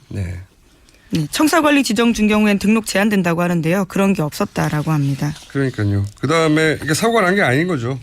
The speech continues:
Speaker 1: 네, 사고가 난 게 아닌데, 변명을 하다 보니, 영상을 찾다 보니 주차됐다가 견인되는 차, 차량 영상을 내놓은 겁니다. 대응도 이렇게 어쩜 이렇게 허접한지. 자, 다음 뉴스는요.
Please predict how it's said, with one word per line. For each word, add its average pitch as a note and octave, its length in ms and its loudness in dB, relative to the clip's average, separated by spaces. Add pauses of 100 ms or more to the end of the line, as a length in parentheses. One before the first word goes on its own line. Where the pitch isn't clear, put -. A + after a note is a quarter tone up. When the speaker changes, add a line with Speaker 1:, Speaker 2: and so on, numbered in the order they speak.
(140)
Speaker 1:
네, F#2+ 260 -14
사고가 D3 260 -8
난 A#2+ 140 -4
게 C#3+ 80 -2
아닌데, B2+ 480 0 (680)
변명을 D#3 380 2
하다 E3 180 2
보니, C#3+ 400 0 (500)
영상을 C#3+ 320 2
찾다 E3 280 -2
보니 C#3+ 380 2 (880)
주차됐다가 F3+ 540 0
견인되는 E3 500 2
차, G2+ 500 -2 (120)
차량 B2+ 240 -4
영상을 G2+ 320 0
내놓은 G#2 260 0
겁니다. F2 240 -10 (1300)
대응도 C#3 320 0
이렇게 G#2+ 200 -4
어쩜 A#2+ 280 -2
이렇게 G#2 140 -6
허접한지. G2+ 520 -6 (1400)
자, F3+ 300 2
다음 F#3+ 200 0
뉴스는요. F#3+ 500 0